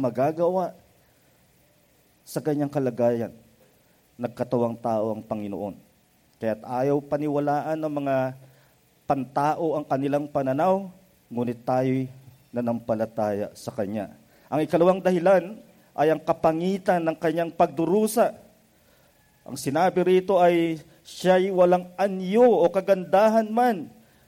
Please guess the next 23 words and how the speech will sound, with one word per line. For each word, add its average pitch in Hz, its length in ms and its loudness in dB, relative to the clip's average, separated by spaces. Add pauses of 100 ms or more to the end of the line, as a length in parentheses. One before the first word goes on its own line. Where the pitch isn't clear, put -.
na 190 160 2
dapat 208 320 4
nating 202 400 -2
pagmasdan 202 640 -2
siya. 214 560 -2 (240)
Walang 220 320 2
kagandahan 220 800 4
na 196 400 4 (400)
maiibigan 233 880 -2
natin 226 320 0
sa 226 160 -4
Kanya. 220 560 0 (400)
At - 160 -8
sa - 80 -14
konteksto, 226 560 0
ang 226 120 2
tinutukoy 214 600 2
rito 233 260 -2
ay 214 140 2
ang 214 80 -4
pagdurusa 202 880 0
na 202 80 -2
Kanyang 208 420 0